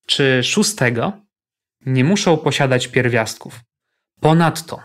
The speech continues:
zbiór wartości takich wielomianów jest ograniczony z jednej strony – nie obejmuje on wszystkich liczb rzeczywistych. Co jeszcze możemy powiedzieć na temat pierwiastków wielomianów? Ich liczba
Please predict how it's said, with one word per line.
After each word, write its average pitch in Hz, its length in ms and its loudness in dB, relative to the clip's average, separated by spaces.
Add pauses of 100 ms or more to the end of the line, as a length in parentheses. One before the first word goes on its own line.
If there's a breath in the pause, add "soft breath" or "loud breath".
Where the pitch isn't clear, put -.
(100)
zbiór 131 460 0
wartości 139 500 -2
takich 120 340 -6
wielomianów 120 680 -4 (140)
jest 151 300 -2
ograniczony 127 640 0
z 113 80 -8
jednej 131 340 0
strony – 120 520 -6 (480)
nie 156 120 0
obejmuje 156 500 0
on 143 160 -2
wszystkich - 520 -4
liczb 131 280 -6
rzeczywistych. 127 840 -4 (880)
Co 208 180 0
jeszcze 240 400 0
możemy 120 320 2
powiedzieć 120 400 -4
na 120 100 -4
temat 117 340 -4
pierwiastków 131 580 -2
wielomianów? 123 680 -2 (720)
Ich 165 200 -4
liczba 151 500 0